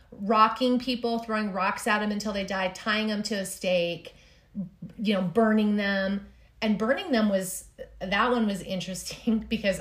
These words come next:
I, you know, there's this big pile of, of wood,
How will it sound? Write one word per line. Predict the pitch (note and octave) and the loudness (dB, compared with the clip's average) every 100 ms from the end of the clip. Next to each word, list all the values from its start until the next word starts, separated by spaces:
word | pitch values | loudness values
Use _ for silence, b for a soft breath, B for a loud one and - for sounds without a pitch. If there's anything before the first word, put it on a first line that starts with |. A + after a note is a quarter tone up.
| - | -2
I, | F#3+ F#3+ F#3 - | 0 2 0 -4
you | G3+ | -2
know, | F#3 | -2
there's | E3+ F3 E3+ | -2 -4 -6
this | E3 - | -8 -4
big | A3+ A3+ | -6 -4
pile | A3 G3+ F#3 | -4 -2 -2
of, | D#3+ D#3 - b b b | -2 -6 -12 b b b
of | D#3 D#3+ | -12 -8
wood, | G#3+ F#4 F#4+ F#4+ F#4 | -6 -4 -2 -2 -4